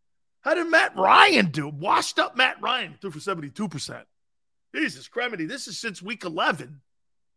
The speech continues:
Since week eleven, those are the percentages of the quarterbacks that Gannon has played against. So when you play <laughs> against Tom Brady,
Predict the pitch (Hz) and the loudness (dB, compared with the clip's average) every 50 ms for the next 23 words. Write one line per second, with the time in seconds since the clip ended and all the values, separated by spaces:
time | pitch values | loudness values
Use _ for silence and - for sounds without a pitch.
0 | _ _ _ _ _ _ _ _ _ _ _ _ _ _ _ _ _ _ _ _ | _ _ _ _ _ _ _ _ _ _ _ _ _ _ _ _ _ _ _ _
1 | _ _ _ _ _ _ _ _ _ _ _ _ _ _ - - - 339 330 320 | _ _ _ _ _ _ _ _ _ _ _ _ _ _ -10 0 2 2 2 2
2 | - 226 233 311 370 330 - 269 233 226 233 277 311 311 - 202 170 147 123 208 | -2 -4 -2 0 0 0 -2 -6 -8 -2 0 2 4 4 2 2 -4 -2 2 2
3 | 277 311 311 320 311 320 294 - - 277 196 - - 277 277 277 269 196 160 185 | 2 4 2 2 0 0 -2 0 -2 -4 -4 0 0 0 0 0 -2 -6 -8 -10
4 | 156 - 190 175 156 170 - - 233 269 269 254 208 151 196 180 180 165 - - | -8 -8 -8 -8 -8 -12 -12 -6 -4 -2 -2 -2 -2 -4 -4 -4 -4 -4 -8 -14
5 | - - - _ _ _ _ _ _ _ _ _ _ _ _ - 214 - - - | -18 -20 -20 _ _ _ _ _ _ _ _ _ _ _ _ -2 -2 -2 0 2
6 | 233 247 269 285 277 262 226 190 - 311 - - 262 247 254 208 175 - 120 117 | 4 6 6 6 4 0 -6 -8 -8 -10 -4 -4 -2 -2 -2 -6 -8 -12 -14 -16
7 | 101 _ - - - - _ _ _ _ _ _ _ _ _ _ _ _ _ _ | -16 _ -16 -16 -16 -18 _ _ _ _ _ _ _ _ _ _ _ _ _ _
8 | _ _ _ _ _ - - 285 254 196 156 - 302 302 285 269 302 320 311 311 | _ _ _ _ _ -2 0 2 2 2 0 -2 -2 -2 0 0 -2 -2 -2 -2
9 | - 269 285 277 - - 254 196 160 - - - 214 208 165 - - - - _ | -4 0 0 0 0 -2 -6 -10 -10 -12 -10 -6 -4 -4 -4 -6 -10 -16 -18 _
10 | _ _ _ _ _ _ - - - 233 233 240 254 233 175 151 180 202 208 202 | _ _ _ _ _ _ -20 -12 -8 -6 -6 -6 -6 -8 -10 -10 -6 -6 -4 -2
11 | 202 196 175 151 156 - | -4 -4 -6 -10 -14 -20